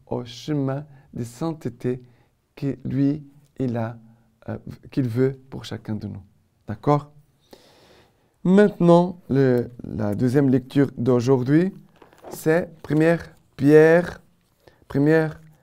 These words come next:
Pierre, euh, chapitre trois, trois, à partir du verset, euh, première Pierre trois,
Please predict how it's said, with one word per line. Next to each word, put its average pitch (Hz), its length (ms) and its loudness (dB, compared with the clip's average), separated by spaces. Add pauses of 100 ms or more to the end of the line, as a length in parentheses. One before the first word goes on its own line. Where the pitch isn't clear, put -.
(180)
Pierre, 139 520 0 (600)
euh, 64 300 -6
chapitre 143 500 -4 (180)
trois, 143 540 4 (1300)
trois, 143 420 2 (160)
à 131 120 -8
partir 156 680 -4
du 131 140 -4
verset, 143 580 -6 (420)
euh, 120 420 -2 (2750)
première 156 300 -2
Pierre 143 440 -2
trois, 170 420 2